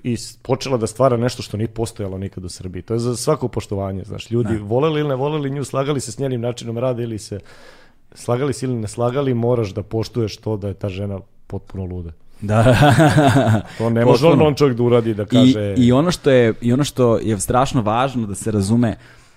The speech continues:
Speaker 2: neko će doći posle tebe i uradit će nešto bolje nego što si ti
Speaker 1: Tako je.
Speaker 2: uradio ili uradila. Ali moraš da raz-, moraju ljudi da razumeju da ti koji su došli posle,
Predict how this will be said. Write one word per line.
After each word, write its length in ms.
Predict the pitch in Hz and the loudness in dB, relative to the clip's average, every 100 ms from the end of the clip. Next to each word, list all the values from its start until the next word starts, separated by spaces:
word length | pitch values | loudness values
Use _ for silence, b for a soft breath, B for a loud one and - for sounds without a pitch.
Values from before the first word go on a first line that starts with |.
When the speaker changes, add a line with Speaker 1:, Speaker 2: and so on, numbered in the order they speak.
| - | -6
Speaker 2:
neko 340 | 110 156 - | 0 0 2
će 160 | 196 170 | 0 2
doći 320 | 131 151 156 | 4 2 2
posle 280 | - 143 135 | -2 -2 0
tebe 400 | - 117 87 76 | 4 4 4 -2
i 100 | - | 0
uradit 300 | 120 113 123 | 4 4 4
će 100 | 120 | 0
nešto 220 | 120 110 117 | -4 -2 -2
bolje 380 | 110 123 123 | 4 6 6
nego 240 | 104 104 101 | 2 -2 -4
što 100 | 98 | -6
si 120 | - | -8
ti 60 | - | -2
Speaker 1:
Tako 80 | |
je. 100 | 110 | 0
Speaker 2:
uradio 380 | 101 95 98 117 | 2 0 2 4
ili 140 | 110 101 | 4 2
uradila. 460 | 90 85 85 60 - b b b b b b - | -2 -6 -8 -10 -16 b b b b b b 0
Ali 240 | 117 117 | 4 6
moraš 380 | 117 127 143 147 | 6 6 4 2
da 140 | 127 | 0
raz-, 240 | 123 117 113 | 0 0 0
moraju 320 | 120 127 135 | 2 2 2
ljudi 120 | 135 | 4
da 60 | 135 | 4
razumeju 380 | 123 113 131 120 | 4 4 4 4
da 240 | 104 95 | 2 -2
ti 300 | - - 156 | -4 -4 0
koji 160 | - 131 | 2 0
su 100 | 117 | 2
došli 280 | 135 123 117 | 2 2 -2
posle, 500 | - 113 - 90 | 2 2 2 -4